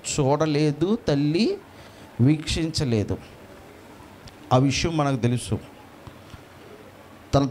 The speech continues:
తల్లి గర్భములో అవయవాలు నిర్మాణం అవుతున్నప్పుడు ఆ తల్లి ప్రత్యేకంగా చూడలేదు,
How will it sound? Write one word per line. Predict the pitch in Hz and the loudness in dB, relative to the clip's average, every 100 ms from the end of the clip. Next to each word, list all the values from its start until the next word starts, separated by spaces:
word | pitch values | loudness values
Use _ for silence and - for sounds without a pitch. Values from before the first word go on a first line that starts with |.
| 151 | 2
తల్లి | 170 208 214 | 4 4 6
గర్భములో | 208 196 196 190 185 190 214 165 | 4 4 -2 -2 0 4 6 6
అవయవాలు | 170 175 180 175 175 156 | 4 4 4 4 4 2
నిర్మాణం | 143 147 156 165 165 143 | 2 2 2 2 2 0
అవుతున్నప్పుడు | 143 143 139 131 - 110 120 92 101 151 277 330 - - - - - - - - - - - - - - 131 | 0 0 0 0 0 2 4 4 4 4 2 -2 -4 -20 -20 -20 -20 -20 -20 -20 -20 -20 -20 -20 -18 0 2
ఆ | 151 175 | 4 2
తల్లి | 175 233 247 226 233 170 | 2 4 4 2 2 -2
ప్రత్యేకంగా | 156 - 226 233 226 208 208 220 - | -2 0 4 4 4 2 2 2 0
చూడలేదు, | 185 185 196 190 120 | 0 2 2 2 0